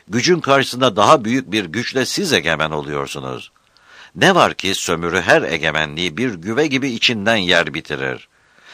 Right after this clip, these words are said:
Üstte görkemli bir kabuk vardır. Karşıdan bakanlar sanırlar ki bu parıltı gözleri kamaştırmakta. Ama bir dokunan çıkıverirse kabuğun çöküp dağıldığı hemen görülür. Roma sizin gibi düşünmüştü.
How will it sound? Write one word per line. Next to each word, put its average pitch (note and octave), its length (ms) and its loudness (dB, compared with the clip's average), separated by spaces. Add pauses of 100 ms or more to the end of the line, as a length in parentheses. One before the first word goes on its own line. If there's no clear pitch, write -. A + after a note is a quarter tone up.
(220)
Üstte E3 360 0
görkemli B2 580 2
bir A#2+ 120 -2
kabuk E2 400 -4
vardır. C2+ 520 -2
Karşıdan E2 560 2
bakanlar E2 420 0
sanırlar E2 580 0
ki F2 200 -8
bu C3 140 -6
parıltı B2 380 0
gözleri G#2 440 -2
kamaştırmakta. D2 1080 -2 (720)
Ama D3+ 280 4
bir C#3+ 200 -2
dokunan E2 400 -2
çıkıverirse D#2+ 720 -2
kabuğun B2 440 -2
çöküp G#2+ 420 -4
dağıldığı G2 500 0
hemen G2+ 340 2
görülür. C#2 540 -6 (680)
Roma C3+ 260 4
sizin E3 320 0
gibi G2 220 0
düşünmüştü. C#2+ 720 -6